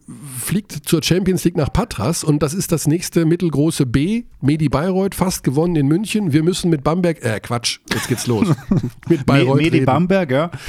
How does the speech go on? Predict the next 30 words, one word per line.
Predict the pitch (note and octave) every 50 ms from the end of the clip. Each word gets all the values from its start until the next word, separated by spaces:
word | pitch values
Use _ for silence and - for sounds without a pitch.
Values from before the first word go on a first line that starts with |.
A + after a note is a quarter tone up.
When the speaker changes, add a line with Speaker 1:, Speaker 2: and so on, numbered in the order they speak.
| - - - - -
Speaker 1:
Wir |
Speaker 2:
Und | A#2+ C3
Speaker 1:
müssen | - - - C#3+
mit | C#3+ C#3
Speaker 2:
F | -
C | -
Speaker 1:
Bayreuth | C3 B2 A#2+
Speaker 2:
Bayern | C3 C#3 C#3 C3 B2+
Braunschweig. | A2+ - G#2 F#2+ F#2+ G#2+ - - - C#3
Speaker 1:
Ruhe, | F3+ C4+ D#4+ E4 C4+ G#3
Herr | F3+ G3+ F#3
Dechert. | E3 F#3 F#3 D#3+ F3+ D3+ C3+ B2 A2 - - - - - - - D#3 C3 - - - - - - - - - -
Wir | C3 C3
rufen | D3+ A3 - - F#3+ F#3 - - _
Andi | - D#3+ F#3+ G3+ G#3 F#3
Seifert | C#3+ D#3 D3 D#3+ D#3+ - D#3 C3 -
an. | G2 E2 D#2+ E2 - - - _ - -
Ich | C#3 A#2 E3
hoffe, | F3+ E3+ F3+
ich | D#3+ D3+ B2+ B2+
rufe | F#3 G#3+ - - D#3
auch | C#3 -
jetzt | D#3 C#3+ -
den | C#3+ B2+
richtigen | C#3 F3 - - B2+ G#2 A2 A#2
an. | - - A#2 F#3+ D3+
Speaker 2:
Von | C3 C3+ B2+ C3+
Speaker 1:
Nicht | C#3 -
Speaker 2:
Alba | A#2 A#2+ C3 A#2+ A#2+ A#2
Bayreuth. | - G#2+ F2+ E2+ E2 E2 E2